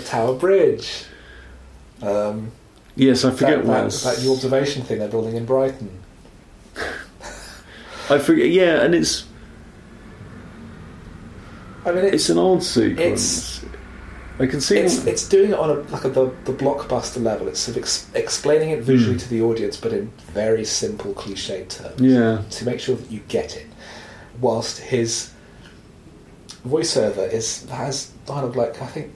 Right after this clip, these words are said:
Speaker 1: one day the children of the old and new suns will meet, and I think they'll be friends."
Speaker 2: Good luck with that.
Speaker 1: Yeah, yeah. I mean, with the weird jungle creatures that are gonna evolve on Europa.
Speaker 2: Mm.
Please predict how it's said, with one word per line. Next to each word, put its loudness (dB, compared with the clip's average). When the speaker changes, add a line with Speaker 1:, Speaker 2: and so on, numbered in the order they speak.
Speaker 1:
one -4
day 2
the -8
children 0
of -8
the 0
old 4
and -6
new -4
suns -4
will 2
meet, -4
and -10
I -6
think -8
they'll -2
be -12
friends." -12
Speaker 2:
Good -2
luck -2
with -2
that. -4
Speaker 1:
Yeah, 0
yeah. 0
I -2
mean, -2
with -2
the -4
weird 4
jungle -2
creatures -4
that 0
are -2
gonna -2
evolve 0
on -2
Europa. -2
Speaker 2:
Mm. 2